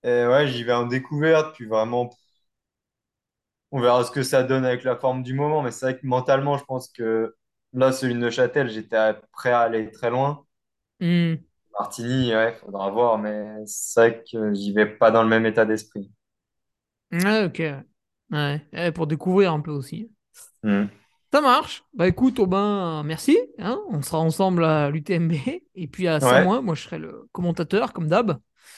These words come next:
Speaker 2: Voilà. On sera au live quand tu seras dans le dur.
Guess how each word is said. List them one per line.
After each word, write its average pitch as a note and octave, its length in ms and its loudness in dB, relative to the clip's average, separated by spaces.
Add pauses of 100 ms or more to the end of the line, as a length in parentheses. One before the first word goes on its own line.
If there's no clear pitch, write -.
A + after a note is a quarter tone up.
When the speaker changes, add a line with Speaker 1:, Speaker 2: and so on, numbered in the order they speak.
(680)
Speaker 2:
Voilà. D3+ 360 -2 (1500)
On C#3 120 -6
sera D#3 260 -2
au C#3+ 40 -2
live D#3 380 0 (160)
quand D3+ 140 -14
tu - 80 -18
seras D#3 160 -8
dans D3+ 100 -6
le D3+ 60 -4
dur. F3 360 -6